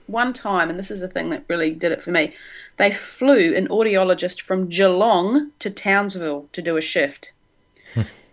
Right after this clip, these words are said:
So, you know, that's a pretty expensive way to run your business. So what they did is, is,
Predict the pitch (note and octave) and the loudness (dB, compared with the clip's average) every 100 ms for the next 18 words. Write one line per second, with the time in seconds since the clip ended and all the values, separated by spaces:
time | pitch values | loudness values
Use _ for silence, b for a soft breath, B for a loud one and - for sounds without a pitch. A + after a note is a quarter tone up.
0 | _ - G3 G3 F#3+ G3+ G3 C4 D4 D4 | _ -4 2 4 4 2 0 0 -2 -4
1 | D4 A3+ - - F#3 F#3+ F3+ F3 E3+ E3 | -2 -2 -4 -6 -6 -6 -8 -2 -2 0
2 | E3 D#3+ D3+ E3+ D#3+ - - - B B | -2 -4 -6 -6 -6 -8 -10 -14 B B
3 | B B - G3+ B3+ - G#3 G#3+ G3 F3+ | B B -6 -2 0 0 2 2 2 2
4 | D#3+ E3 E3 - D3+ - F3+ E3+ | 2 0 -8 -6 -4 -2 -4 -6